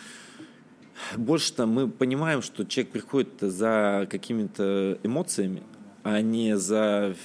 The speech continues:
финансовой частью, да. Для... Если ты хочешь зарабатывать, езжай в Европу, пожалуйста, и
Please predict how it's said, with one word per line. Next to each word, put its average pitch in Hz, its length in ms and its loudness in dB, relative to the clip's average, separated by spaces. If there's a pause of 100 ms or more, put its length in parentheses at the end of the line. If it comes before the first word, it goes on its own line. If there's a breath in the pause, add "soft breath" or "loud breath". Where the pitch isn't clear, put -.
финансовой 110 580 0
частью, - 480 -2
да. 123 240 0
Для... 107 540 2
Если 123 240 -2
ты - 80 -8
хочешь 175 160 2
зарабатывать, 160 560 0
езжай 123 580 0
в 90 80 -2
Европу, 151 580 0
пожалуйста, 110 680 0
и 92 160 -2